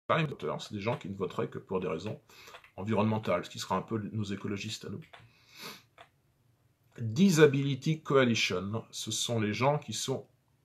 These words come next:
en, en situation de handicap. On aurait du mal à concevoir en France un site internet d'un candidat avec un onglet, euh, euh, personnes handicapées. Enfin, ce serait un peu bizarre.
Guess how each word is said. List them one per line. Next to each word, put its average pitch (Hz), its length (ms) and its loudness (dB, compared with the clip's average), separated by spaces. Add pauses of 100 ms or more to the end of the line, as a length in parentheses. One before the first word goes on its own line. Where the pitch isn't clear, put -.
(140)
en, 123 160 0 (120)
en 98 160 -2
situation - 460 -6
de 104 80 0
handicap. 98 480 -4 (100)
On 107 100 -4
aurait 101 180 2
du 101 120 0
mal 127 280 12
à - 40 6
concevoir 107 520 4
en 92 80 0
France - 540 -2 (240)
un 98 60 -6
site 143 240 -4
internet 117 400 2
d'un 107 100 -2
candidat 98 580 -2
avec - 240 -10
un 92 120 -6
onglet, 95 420 0 (460)
euh, 85 760 -4 (420)
euh, - 180 -6
personnes 113 380 -6
handicapées. 98 460 -6
Enfin, 92 140 -8
ce - 100 -12
serait 90 220 -6 (600)
un 95 100 -4
peu 98 160 -10
bizarre. 95 680 -8